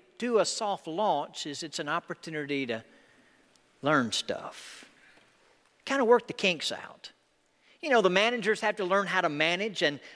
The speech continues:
well, the cooks have to learn how to cook, and the checkers gotta learn how to check, and the bussers gotta learn how to bus. I mean,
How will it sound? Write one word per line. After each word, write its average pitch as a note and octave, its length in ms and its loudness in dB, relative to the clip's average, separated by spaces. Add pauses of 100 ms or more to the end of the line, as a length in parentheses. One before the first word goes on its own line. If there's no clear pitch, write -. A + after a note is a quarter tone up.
(120)
well, A#3 240 4
the D#3 100 2
cooks B3+ 380 2
have G#3+ 180 -4
to F#3+ 80 -4
learn G3 220 0
how F3+ 160 2
to - 80 -4
cook, A3+ 500 2
and D3 140 0
the D3 40 -4
checkers B3 440 0
gotta G#3+ 200 0
learn G3+ 240 2
how F3+ 140 -4
to C#3+ 80 -8
check, B3 460 2
and C#3 100 -6
the C3 60 -8
bussers A3 480 -2
gotta G#3+ 200 0
learn G#3 260 -2
how G3 140 -2
to D#3+ 80 -2
bus. G3+ 460 -2
I G#3 60 -6
mean, G3 320 -4